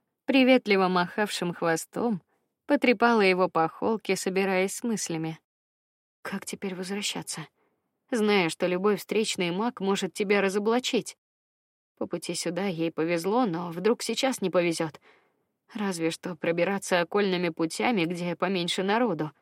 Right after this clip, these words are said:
Но она совсем не знает город и может заблудиться, и Сзади послышался шорох. Обернувшись даже с такого расстояния, Ева легко узнала Герберта, застывшего на другом конце переулка,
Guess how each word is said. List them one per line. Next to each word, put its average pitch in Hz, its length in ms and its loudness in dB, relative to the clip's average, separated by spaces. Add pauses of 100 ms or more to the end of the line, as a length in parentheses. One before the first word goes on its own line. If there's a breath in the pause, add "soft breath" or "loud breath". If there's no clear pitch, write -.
(520)
Но 180 220 -6
она 180 200 -4
совсем 220 520 0
не 214 100 4
знает 208 320 2
город 214 440 4
и 196 100 2
может 196 360 0
заблудиться, 208 640 2
и 202 260 2 (800)
Сзади 170 400 -4
послышался 165 760 -10
шорох. 151 540 -14 (800)
Обернувшись 180 720 0
даже 202 260 -2
с - 80 -6
такого 180 420 -2
расстояния, 190 800 -2 (460)
Ева 269 300 6
легко 190 540 2
узнала 175 480 0
Герберта, 185 640 0
застывшего 165 720 -2
на 165 120 -2
другом 165 400 -2
конце 165 360 -4
переулка, 175 640 -2